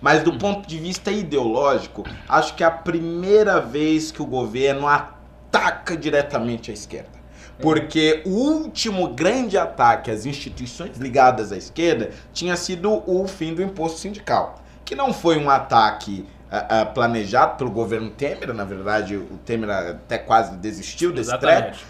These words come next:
Speaker 1: Foi,
Speaker 2: exatamente.
Speaker 1: foi o Congresso que insistiu, o,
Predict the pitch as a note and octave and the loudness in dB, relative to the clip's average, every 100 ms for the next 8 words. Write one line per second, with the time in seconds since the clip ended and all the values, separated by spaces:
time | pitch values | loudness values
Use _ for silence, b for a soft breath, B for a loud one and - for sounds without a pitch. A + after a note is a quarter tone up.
0 | B - F3 E3 D#3 D#3 D#3 D3+ D3 D3+ | B 4 6 6 4 2 2 -2 4 6
1 | D#3 - C#3+ C3 A2+ - - E3+ A3+ B3 | 6 2 -10 -10 -12 -12 -8 -6 -4 -4
2 | D#3 C#3 | -4 -2